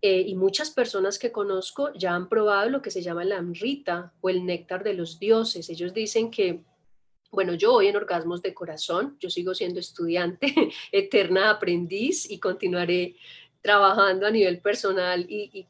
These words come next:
y en pareja cuando se dé, pues porque realmente el, el tema de la amrita es una cosa mucho más profunda porque estamos hablando de, de llevar orgasmos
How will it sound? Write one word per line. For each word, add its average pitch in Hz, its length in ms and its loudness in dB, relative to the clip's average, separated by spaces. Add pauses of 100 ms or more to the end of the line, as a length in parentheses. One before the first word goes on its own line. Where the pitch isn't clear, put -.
y 196 160 -2
en 180 140 -2
pareja 175 460 0
cuando 180 360 0
se 170 160 -6
dé, 180 440 0 (560)
pues 220 180 4
porque - 260 2
realmente 190 800 2
el, 175 220 -2
el 175 140 -12
tema 175 240 -2
de 208 80 -2
la 226 120 0
amrita 190 680 -4
es 190 200 -4
una 190 260 -2
cosa 220 500 -4
mucho 208 520 -4
más 214 260 0
profunda 247 680 -4
porque 240 200 -6
estamos 180 380 -8
hablando 185 480 -4
de, 202 340 0 (440)
de 190 140 4
llevar 180 380 2
orgasmos 226 1000 0